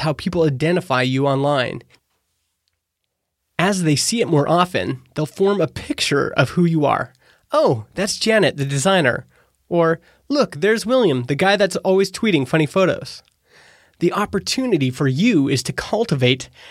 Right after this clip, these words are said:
the kind of reputation you want to have.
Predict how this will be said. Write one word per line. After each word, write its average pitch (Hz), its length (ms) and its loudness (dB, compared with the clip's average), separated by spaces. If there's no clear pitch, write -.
the - 80 -2
kind 170 440 2
of 147 120 0
reputation 143 840 0
you 143 520 2
want 131 200 0
to 135 80 -4
have. 123 480 -6